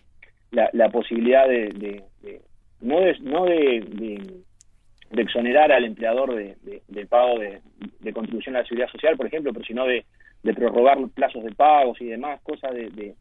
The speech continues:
de dar un, un alivio, eh, a, para poder hacer frente,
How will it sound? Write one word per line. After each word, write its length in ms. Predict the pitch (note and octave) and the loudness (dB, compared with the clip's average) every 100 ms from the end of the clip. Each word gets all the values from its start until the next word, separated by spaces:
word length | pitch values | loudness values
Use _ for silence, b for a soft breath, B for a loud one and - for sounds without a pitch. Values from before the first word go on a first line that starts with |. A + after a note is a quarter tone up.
| - _ - | -20 _ -12
de 120 | A2 | -2
dar 140 | C3 C#3+ | 0 0
un, 160 | C3 - | -2 -12
un 160 | C3+ | -4
alivio, 640 | C#3 D3+ F3+ E3+ F3+ F3+ E3+ _ _ _ - | 0 0 -2 -2 0 0 -2 _ _ _ -8
eh, 500 | A#2+ A2+ A2 G2 - - - | -4 -2 -4 -6 -12 -18 -8
a, 340 | G#2+ G#2 G#2 F#2 | -4 -2 -4 0
para 220 | A2+ G#2+ | 4 4
poder 260 | - B2 B2+ | 4 2 4
hacer 240 | - B2+ | 0 -6
frente, 600 | - C#3+ C#3 B2+ D3 D#3 | -6 -4 -4 -6 -6 -8